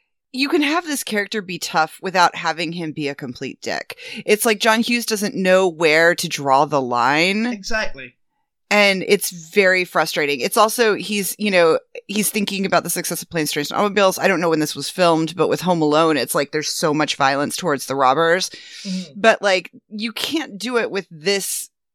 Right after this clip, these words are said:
Speaker 1: kind of pairing. You just can't. Like,
Speaker 2: No.
Speaker 1: the, the kid can, can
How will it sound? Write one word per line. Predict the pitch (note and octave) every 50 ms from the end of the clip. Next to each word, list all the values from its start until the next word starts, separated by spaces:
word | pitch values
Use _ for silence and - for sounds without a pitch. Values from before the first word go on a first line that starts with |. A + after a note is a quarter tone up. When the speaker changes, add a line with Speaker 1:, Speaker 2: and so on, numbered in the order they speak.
| _
Speaker 1:
kind | - - - G#3 G#3 F3+
of | E3+ - -
pairing. | - F#3+ F#3 F3+ C3 D#2+ - - - - - _ _ _ _ _
You | - F#3+ G3
just | F3+ F3+ E3 - -
can't. | - - G3 F#3+ F3 - - - -
Like, | F3+ F3 E3+ D3+ C#3 - _ - - F#3
Speaker 2:
No. | F#3 E3 C#3 A#2+ A2+ - _ -
Speaker 1:
the, | A3+ A3 - - -
the | G3+ G#3 G#3
kid | - - - D#4 - C#4 A#3+
can, | - B3+ A#3 G#3+ - _ _ _ _ -
can | - B3 G#3+ G3 F3 D3+ -